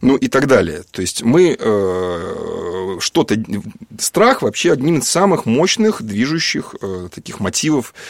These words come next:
э, в жизни человека. И поэтому, когда человек боится смерти, с-, боится ада, вот, то это мощнейший фактор, который, э, способен удержать его от греха. Ну, представьте себе, вы там что-то делаете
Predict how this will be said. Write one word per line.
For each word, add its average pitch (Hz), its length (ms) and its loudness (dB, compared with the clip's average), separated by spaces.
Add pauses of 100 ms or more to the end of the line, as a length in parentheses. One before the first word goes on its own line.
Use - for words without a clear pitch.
(280)
э, 82 220 -4
в 82 100 -8
жизни 113 280 2
человека. 92 520 -4 (600)
И 139 60 -4
поэтому, 123 360 4
когда 113 240 2
человек 95 300 -2
боится 117 420 4
смерти, - 560 -6 (100)
с-, - 120 -12
боится 117 460 0
ада, 92 380 -6 (480)
вот, 92 320 -2
то 98 120 -2
это 160 420 4
мощнейший 110 640 2
фактор, - 380 0
который, 147 540 0
э, 87 280 -4
способен - 460 -2
удержать 98 480 -2
его 92 140 -4
от 95 80 -4
греха. 87 300 -10 (960)
Ну, 151 240 4
представьте 156 360 2
себе, 98 260 -2
вы 147 140 2
там 113 140 0
что-то - 240 -4
делаете 170 480 4